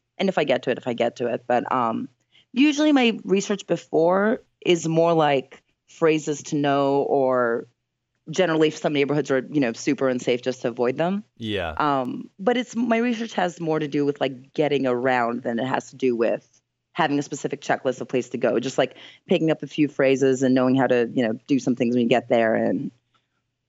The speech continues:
Speaker 1: what's the best method of transportation, and then just kind of figuring out on my own. So.
Speaker 2: Yeah. Yeah, and I, I just recently went to Eastern Europe for the first time, and really the
Speaker 1: Nice.
Speaker 2: first time out of the country by myself. So,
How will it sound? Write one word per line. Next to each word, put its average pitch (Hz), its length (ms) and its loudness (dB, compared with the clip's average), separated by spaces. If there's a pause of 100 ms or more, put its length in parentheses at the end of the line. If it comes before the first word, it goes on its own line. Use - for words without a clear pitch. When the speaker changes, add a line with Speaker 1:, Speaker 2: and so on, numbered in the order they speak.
(300)
Speaker 1:
what's 151 260 0
the 139 60 2
best 131 260 -2
method 131 200 0
of 123 40 -6
transportation, 127 580 -2
and 120 100 2
then 117 80 0
just 120 160 -8
kind 127 180 0
of 123 140 -4
figuring 135 240 0
out 127 60 2
on 139 100 0
my 131 160 0
own. 139 280 -4
So. - 320 -8 (100)
Speaker 2:
Yeah. - 380 -10 (520)
Yeah, 113 160 2
and 117 100 2
I, 123 300 0 (180)
I 117 100 -2
just 101 200 -6
recently 101 380 -6
went 92 200 -6
to 90 280 -8
Eastern 92 280 -10
Europe 95 240 -6
for 90 100 -16
the 92 80 -10
first 92 280 -12
time, 90 240 -8
and 87 160 -14 (340)
really 143 180 4
the 101 80 2
Speaker 1:
Nice. 92 80 -2
Speaker 2:
first 110 180 -4
time 104 140 -2
out 101 120 0
of 92 160 -4
the 92 80 -8
country 95 440 -10
by 87 140 -10
myself. 87 540 -8
So, 87 340 -8